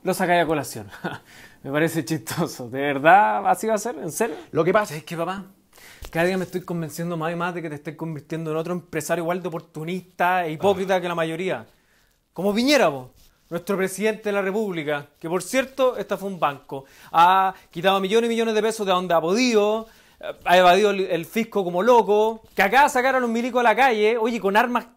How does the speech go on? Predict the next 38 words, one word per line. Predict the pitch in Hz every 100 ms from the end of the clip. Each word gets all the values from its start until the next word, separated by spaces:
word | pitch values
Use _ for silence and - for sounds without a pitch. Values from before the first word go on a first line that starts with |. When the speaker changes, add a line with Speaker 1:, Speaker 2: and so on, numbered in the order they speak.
| _ _
Speaker 1:
gigantescas | 208 202 190 254 247 226
que |
ni | 220
siquiera | 202 233
el | -
pueblo | 247 240 214
tiene, | 208 277 254
por | 208
favor. | - 190 233 269 - _ _ _ -
Así | 170 233
que | 269
no | 254
intentís | 269 269 233 - 247 294
dar | 277 220
vuelta | 262 -
a | 247
un |
discurso | 220 - 247 240 254
que | 226
tú | 214
mismo | 240 277 285
has | 247 247
aprobado | 214 220 233 240 226 - - -
con | - 202
tu | - 208 180 _
capitalismo | 220 214 208 226 214
asqueroso. | 220 - 208 208 233 156 120 - -
Speaker 2:
¿Y | 143
qué | 226
esperabas | 208 208 214
que | 208
hiciera | 190 190
Piñera? | 175 185 185 240 - _ _ _ _ _ _ _ _ _ _ _ _ _
¿Que | 160
se | 175
quedara | 170 180 202
así | - 202
tan | 185 151